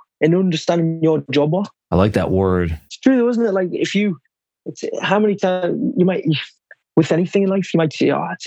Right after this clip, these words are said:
Speaker 1: it's only, it's only that." Do you know what I mean? Like, some, like, a job, you might dismiss it and say, "Oh, it's only that," but you think, you don't know what goes on in that job. You don't know what the demands are of that job. So it's ignorance, isn't it, from people?
Speaker 2: It is.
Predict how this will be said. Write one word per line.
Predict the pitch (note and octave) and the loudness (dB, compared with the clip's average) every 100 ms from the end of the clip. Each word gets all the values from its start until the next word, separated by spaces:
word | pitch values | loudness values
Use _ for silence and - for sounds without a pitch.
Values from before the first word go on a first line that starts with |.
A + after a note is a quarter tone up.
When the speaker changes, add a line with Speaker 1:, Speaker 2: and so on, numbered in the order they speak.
| - | -4
Speaker 1:
it's | - E3+ | 2 2
only, | G#3 C3+ | 2 0
it's | - - _ _ _ F3+ | -6 -20 _ _ _ 0
only | F#3+ | 2
that." | C3 E3 F3 - - - | 2 -2 -4 -12 -8 -2
Do | |
you | E3+ | 0
know | |
what | |
I | F#3+ | 0
mean? | E3 | 0
Like, | D3 C3+ | -2 -4
some, | - F#3+ E3+ _ _ - | -2 -2 -2 _ _ -2
like, | D3+ | 0
a | E3 | 2
job, | C3+ D3+ C#3+ | 2 0 0
you | D#3 | 0
might | F3 D#3+ | -2 -2
dismiss | E3+ - D#3 D3 C3+ | -6 -4 0 0 0
it | D#3 | -2
and | C#3+ | -2
say, | - D#3 | 0 0
"Oh, | C#3+ E3 | 2 -2
it's | C#3 F#3 | -2 -2
only | F3+ | 0
that," | F3+ F#3 | -2 -2
but | D#3+ | 0
you | E3 | 0
think, | C3+ D#3 C3 - _ _ _ _ - | 2 2 0 -4 _ _ _ _ 0
you | D#3+ | 2
don't | D#3+ G3+ | 2 2
know | F#3 | 0
what | D#3+ D#3 - | 0 -2 0
goes | E3 D#3 | 2 2
on | D#3+ D3 | 2 0
in | C3+ | 0
that | D3 D3 | -2 2
job. | C#3 C#3+ C#3+ - _ _ - | 2 2 -4 -14 _ _ 0
You | |
don't | D3 F#3 | 2 4
know | |
what | D#3+ D#3 E3+ | 2 0 0
the | D3 | 2
demands | D3+ D3+ D#3 D3+ | 2 2 2 0
are | D3 | 0
of | D3+ | -2
that | D3+ | 0
job. | D3+ D3+ - - _ _ _ _ - | 2 0 -2 -14 _ _ _ _ -4
So | - F3+ D#3 C3 - - | 2 2 2 -4 -12 -2
it's | D3+ - | 0 2
ignorance, | E3 F#3 G#3 G#3 F3+ | 2 4 2 0 2
isn't | F3 G3 | 2 2
it, | E3 | 0
from | - D3+ | 0 0
people? | C#3+ C#3+ - A#2+ B2 _ _ _ - | 2 0 0 -6 -8 _ _ _ 0
Speaker 2:
It | C#3 | 2
is. | C#3+ B2 G#2+ F2+ | 4 2 0 -4